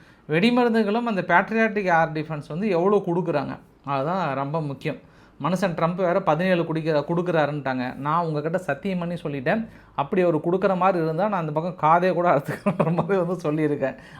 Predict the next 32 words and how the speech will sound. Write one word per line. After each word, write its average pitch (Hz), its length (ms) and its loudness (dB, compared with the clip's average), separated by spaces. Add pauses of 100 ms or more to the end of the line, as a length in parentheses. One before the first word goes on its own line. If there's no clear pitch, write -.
(100)
ஏன்னா 151 240 2
வாய்ப்புகள் 175 500 6
இல்ல 175 240 4
அந்த 156 160 2
அளவுக்குலாம். 151 500 2 (340)
அஹ், 139 180 0
செக் 220 300 4
ரிப்பப்ளிக் 220 520 2
என்ன 180 180 -2
சொல்லிட்டாங்க, 170 540 -2
"நான் 151 300 0
எங்களாலே 165 440 0
முடியாதுங்க, 143 760 -2 (460)
நேத்து 165 300 -2
ஏதோ 185 540 4 (520)
ஒரு 147 220 -4
வேகத்துல 170 460 4
கூட 170 240 -2
சொன்னோம், 156 360 -2 (120)
எங்க 131 260 -4
நாட்டை 175 280 2
காப்பாத்துறதே 156 640 2
எங்க 170 200 -2
பாடு 151 220 -2
பெரும்பாடா 156 480 0
இருக்கு" 147 360 0
அப்படின்னு 139 220 -8
சொல்லிட்டாங்க. 127 380 -8 (580)
ஜெர்மனியினுடைய 226 760 4
கவர்மெண்ட் 220 480 6
என்ன 180 180 -2
சொல்லிட்டாங்கன்னா, 143 760 -4